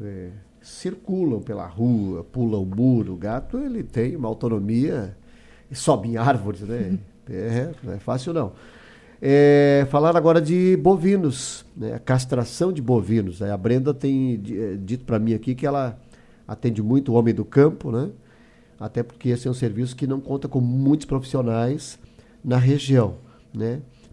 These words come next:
Speaker 1: Por que e quando castrar os bovinos? É necessário castrar?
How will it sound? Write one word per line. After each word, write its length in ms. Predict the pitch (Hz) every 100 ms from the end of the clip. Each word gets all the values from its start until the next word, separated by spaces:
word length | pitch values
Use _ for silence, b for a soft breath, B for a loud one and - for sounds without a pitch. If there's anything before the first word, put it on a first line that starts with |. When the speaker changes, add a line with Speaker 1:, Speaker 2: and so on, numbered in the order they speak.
| _
Speaker 1:
Por 220 | 156 165
que 400 | - - 170 196 - -
e 100 | 135
quando 560 | - - 165 196 147
castrar 720 | 131 123 113 - 123 127 147 - b b b _ _
os 200 | 131 139
bovinos? 840 | 107 135 117 92 127 104 92 - - -
É 60 |
necessário 540 | 143 131 120 - 156 143
castrar? 440 | 117 120 175 208